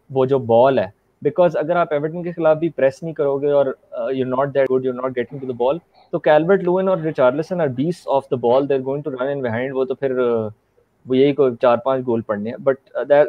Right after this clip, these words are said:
that's how I, I, I see it happening। जहाँ तक रिजल्ट की बात है, um, if you people have noticed, um, जब से क्लॉप आया है, one thing that at, at least I've, I've,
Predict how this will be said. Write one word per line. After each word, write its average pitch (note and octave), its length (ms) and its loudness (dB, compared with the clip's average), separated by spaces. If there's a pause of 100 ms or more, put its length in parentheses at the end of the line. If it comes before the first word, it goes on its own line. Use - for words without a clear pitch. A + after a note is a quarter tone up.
that's D#3 240 2
how D3+ 160 6
I, B2+ 420 0
I, C3 280 0
I - 20 0
see C3 260 -6
it A#2 140 -6
happening। G#2+ 300 -8
जहाँ D3 340 -4
तक E3 160 -2
रिजल्ट B2+ 380 -2
की F3+ 140 -6
बात D#3 300 2
है, D3+ 160 2 (480)
um, B2+ 280 -2 (200)
if C#3+ 120 -2 (180)
you F#3 320 0 (400)
people D#3 300 0
have B2 160 0
noticed, B2+ 640 -4 (360)
um, A#2 540 2 (320)
जब C3 160 4
से F#3+ 180 0
क्लॉप C3 420 2
आया A#2+ 220 4
है, C3 120 -2 (380)
one D#3 200 2
thing F3+ 240 -4
that D3+ 180 2 (640)
at, C3 80 0 (140)
at C#3+ 80 0
least D#3+ 240 -2
I've, C3+ 280 4
I've, C3 300 2